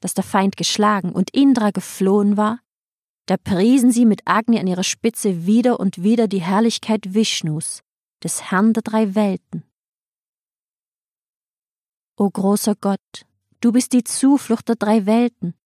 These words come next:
du bist der Erstgeborene und der Vater des Universums. Um die Wesen zu beschützen, nahmst du diese Vishnu-Gestalt an. Du hast den Vritra getötet, doch die Sünde des Brahmanenmordes hat nun Indra heimgesucht.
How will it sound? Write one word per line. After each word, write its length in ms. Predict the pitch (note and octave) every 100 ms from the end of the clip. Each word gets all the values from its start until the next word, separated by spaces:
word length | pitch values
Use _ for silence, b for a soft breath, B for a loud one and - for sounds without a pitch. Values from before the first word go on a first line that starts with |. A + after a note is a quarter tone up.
| _ _ _ -
du 100 | A3+
bist 240 | C4 -
der 80 | A#3 -
Erstgeborene 960 | B3 B3+ - - G3 G#3+ A#3 G#3 E3 -
und 180 | C4
der 80 | B3+
Vater 520 | - - B3+ C#4 C#4
des 180 | C4 B3
Universums. 1000 | - A3+ A3 G3 G#3+ G3 F3+ E3 E3 - - _ _ _ _
Um 140 | - F#3+
die 180 | G3+ F#3+
Wesen 360 | A3+ A3+ F#3+
zu 100 | G3
beschützen, 560 | G3+ G#3 B3 A#3 - G3
nahmst 400 | G3 B3 C#4+ -
du 80 | A3
diese 400 | A#3+ C#4 C#4+ B3
Vishnu-Gestalt 840 | D4 - G3+ F#3+ - F#3 E3+ -
an. 240 | F3 F3 - _ _ _ _ _ _ _ _ -
Du 400 | A3 A3+ G#3 G3
hast 260 | G3+ -
den 220 | G3 F#3
Vritra 420 | F3 A3+ A#3 - F3
getötet, 720 | D#3+ - - A3+ - - - _ _ _ _ -
doch 140 | G3
die 160 | - G#3
Sünde 380 | E3+ C#4+ E4 D#4
des 160 | C4+
Brahmanenmordes 1040 | - A3+ G#3 G#3+ A#3+ C4 C4 C4 C4+ C4+ -
hat 180 | C4 B3+
nun 180 | C4
Indra 500 | B3 C4 C4+ A#3 G3+
heimgesucht. 840 | F3 F3 E3+ F3 - E3+ - -